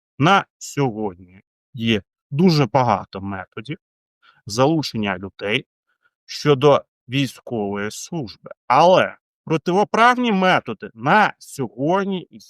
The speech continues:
є деструктивними. Що мається на увазі?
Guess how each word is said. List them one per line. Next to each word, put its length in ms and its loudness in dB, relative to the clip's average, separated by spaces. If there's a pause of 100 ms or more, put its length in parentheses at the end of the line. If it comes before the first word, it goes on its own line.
є 200 -4
деструктивними. 1000 -4 (880)
Що 260 0
мається 460 4
на 200 0
увазі? 380 -8